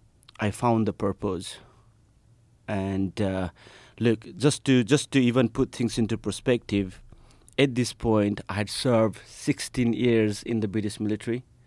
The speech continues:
I had only six years left to get the full pension. So, you know, so if you look from the,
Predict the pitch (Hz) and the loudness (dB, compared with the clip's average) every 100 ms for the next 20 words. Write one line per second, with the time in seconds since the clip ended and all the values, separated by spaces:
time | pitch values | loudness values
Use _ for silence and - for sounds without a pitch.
0 | _ _ _ _ - 98 104 135 135 - | _ _ _ _ -2 -2 4 4 4 2
1 | 143 - 113 127 120 - 120 123 - - | -2 -2 2 2 2 0 2 2 -2 -14
2 | - 107 117 95 107 123 113 123 117 127 | -6 -2 0 -2 -2 -2 2 2 2 2
3 | 123 143 _ - _ _ - - - - | 0 -2 _ -20 _ _ -20 -20 -12 2
4 | 113 110 107 - - _ _ _ - 117 | 4 6 2 -2 -16 _ _ _ -4 0
5 | 113 101 90 92 - - - - - _ | 2 2 0 -4 -10 -20 -20 -20 -20 _
6 | _ _ - - 135 175 165 196 - 175 | _ _ -20 -6 -2 2 4 2 4 4
7 | 170 147 156 147 | 4 6 8 6